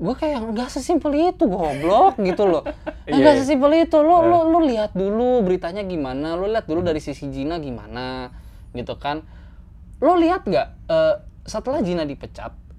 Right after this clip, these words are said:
Speaker 2: Ya.
Speaker 1: smearingnya itu parah banget loh.
Speaker 2: Iya, malah jadi makin parah dan makin out of context.
Speaker 1: Yes, yang
Speaker 2: Iya
Speaker 1: dia
Speaker 2: sih.
Speaker 1: dibilang, apa, dia punya root,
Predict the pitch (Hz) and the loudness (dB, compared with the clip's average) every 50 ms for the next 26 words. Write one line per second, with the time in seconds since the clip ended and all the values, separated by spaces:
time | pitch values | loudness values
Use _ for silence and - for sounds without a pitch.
0 | - - - - 110 104 - - - - - - - 190 202 196 202 202 190 196 | -20 -18 -12 -10 -10 -10 -10 -14 -18 -16 -12 -6 -2 0 2 2 2 2 0 0
1 | 202 202 202 196 196 196 190 196 - 269 262 208 170 160 147 127 131 151 143 - | -2 -2 -2 -2 -4 -4 -4 -6 -8 -6 -6 -6 -4 -4 -6 -6 -8 -8 -10 -12
2 | 113 113 - - - - 160 175 135 117 113 117 120 117 120 120 120 120 123 120 | -14 -16 -18 -20 -10 -4 0 0 0 0 0 -4 -4 -4 -4 -6 -8 -8 -8 -8
3 | 117 117 123 131 165 160 147 135 127 127 123 123 123 131 - 127 123 104 123 135 | -6 -4 -2 0 0 2 0 0 -2 -6 -12 -12 -12 -12 -12 -12 -12 -10 -10 -10
4 | 127 - - 139 147 151 - - - - - - - - - 147 139 113 - - | -8 -8 -8 -8 -8 -8 -10 -10 -12 -16 -20 -20 -20 -10 -6 -4 -4 -4 -6 -10
5 | - - - - - - - 139 135 135 135 131 123 127 123 127 131 127 123 123 | -16 -16 -18 -18 -14 -10 -8 -6 -6 -4 -4 -4 -6 -6 -6 -6 -8 -8 -8 -10
6 | 123 123 123 127 123 - - - 147 - 254 294 277 294 311 302 277 247 233 233 | -10 -12 -14 -14 -16 -18 -18 -20 -16 -14 -12 -12 -10 -12 -12 -12 -12 -12 -10 -10
7 | 226 226 220 214 190 - - - - - - 185 190 202 202 196 - | -10 -12 -12 -14 -16 -18 -20 -20 -14 -12 -10 -8 -6 -6 -8 -8 -10